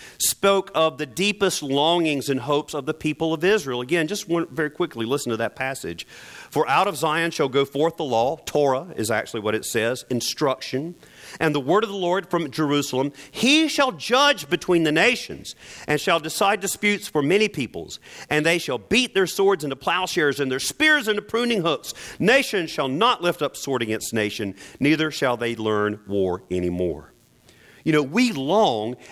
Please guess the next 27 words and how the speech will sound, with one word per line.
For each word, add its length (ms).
as 180
God's 440
people, 440
if 160
the 120
Holy 240
Spirit 360
is 100
in 120
our 160
lives, 280
there's 200
certain 420
longings. 720
It's, 240
it's 160
kinda 260
like 340
there 140
are 120
hungers 840
that 300
God 380
plants 500
in 180
his 260
children 520